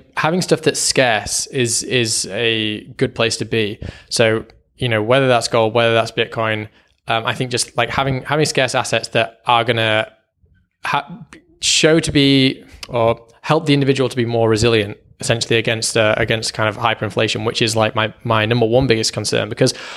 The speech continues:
obviously there are things which are really important. Things like, if you can, you know, like, our friend,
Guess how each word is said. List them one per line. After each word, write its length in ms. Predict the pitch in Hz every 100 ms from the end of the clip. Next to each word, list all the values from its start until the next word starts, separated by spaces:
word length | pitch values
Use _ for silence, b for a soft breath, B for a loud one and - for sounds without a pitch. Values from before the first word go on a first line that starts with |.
| B -
obviously 320 | 175 208 156
there 180 | 143 147
are 120 | 139
things 320 | 139 131 117
which 180 | 120 -
are 240 | 120 113
really 220 | 120 127 120
important. 460 | 110 127 127 120
Things 200 | 135 127
like, 220 | 117 110 -
if 160 | 123 120
you 100 | 113
can, 500 | - 123 117 113 110 b b
you 100 | 127
know, 280 | 117 107 104
like, 180 | - 107
our 120 | 120
friend, 360 | 110 117 110 101